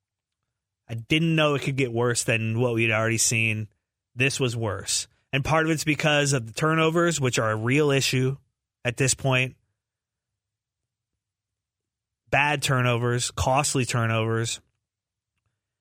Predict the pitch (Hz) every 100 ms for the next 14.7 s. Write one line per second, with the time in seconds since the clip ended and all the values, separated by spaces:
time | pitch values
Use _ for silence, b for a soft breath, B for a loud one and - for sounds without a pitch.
0 | _ _ - 123 120 107 101 98 _ _
1 | _ - 156 160 160 160 151 160 135 127
2 | 143 156 147 139 139 131 - 135 123 139
3 | 156 147 151 147 147 151 160 139 117 -
4 | 123 135 147 139 151 147 156 131 113 139
5 | 120 117 135 135 131 123 127 143 123 139
6 | 127 - 123 120 117 _ _ _ _ -
7 | 120 110 104 107 - _ _ _ - 135
8 | 143 147 139 127 123 127 131 127 - _
9 | _ _ _ _ 123 123 139 123 160 143
10 | 151 147 135 139 135 131 139 131 127 110
11 | 120 117 120 117 113 127 127 120 123 -
12 | 143 127 123 123 - 139 127 117 120 117
13 | 113 - 139 - 139 131 120 127 123 120
14 | 127 127 123 123 120 120